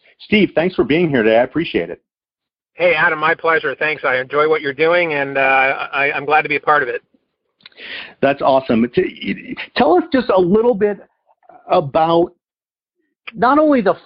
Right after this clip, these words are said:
Speaker 1: full journey, but, but just some of the, what was going on as you were working your way up in the corporate world, and that was a path that was very beneficial to you and you were very successful, but then making the turn at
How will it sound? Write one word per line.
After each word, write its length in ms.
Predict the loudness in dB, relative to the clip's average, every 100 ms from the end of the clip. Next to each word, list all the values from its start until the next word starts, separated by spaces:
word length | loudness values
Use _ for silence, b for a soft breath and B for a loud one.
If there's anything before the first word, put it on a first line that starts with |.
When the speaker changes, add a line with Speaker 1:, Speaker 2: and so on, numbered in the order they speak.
| -2
Speaker 1:
full 220 | 0 0
journey, 420 | -2 -2 0 -2
but, 240 | -2 -2
but 200 | -2 -4
just 160 | -6 -4
some 200 | 0 0
of 100 | 0
the, 180 | -2 -6 _
what 300 | -4 -2 0
was 160 | -2 -2
going 320 | -2 0 0
on 200 | 0 0
as 200 | -2 0
you 80 | 2
were 80 | 2
working 340 | 2 0 -2
your 80 | 0
way 220 | 2 2
up 160 | 2 0
in 80 |
the 80 | -4
corporate 400 | -2 -2 0 -2
world, 300 | 0 2 2
and 120 | 0
that 180 | 0 2
was 160 | 0 0
a 80 | -4
path 420 | -4 -6 -4 -6 _ _ _ _
that 380 | 0 2 2 -2 _
was 240 | 0 0
very 400 | 2 0 2 0
beneficial 580 | 0 -2 -2 -4 -4 -4
to 140 | -2 0
you 200 | 2 2
and 100 | 2
you 80 |
were 100 | 2
very 240 | 2 2 0
successful, 640 | -4 -2 -2 0 -2 -2 b b b b
but 120 | -2 0
then 200 | 0 2
making 380 | 0 0 -2
the 60 | -2
turn 580 | -4 -2 0 0 -4 -8 _ _ _ _ _ _ _ _ _
at 180 | -2 -2